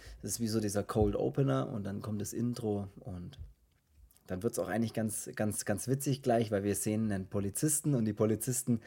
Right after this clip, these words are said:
haben ja in Horrorfilmen immer, äh, sag ich mal,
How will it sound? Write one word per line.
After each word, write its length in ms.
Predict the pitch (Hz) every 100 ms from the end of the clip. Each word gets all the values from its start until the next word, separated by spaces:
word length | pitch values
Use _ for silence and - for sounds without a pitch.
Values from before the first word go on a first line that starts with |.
| - -
haben 180 | 120
ja 140 | 127 113
in 120 | 110
Horrorfilmen 600 | 135 127 123 127 123 117
immer, 380 | 117 135 127 98
äh, 220 | 107 107
sag 180 | 98 107
ich 40 | 113
mal, 300 | 107 101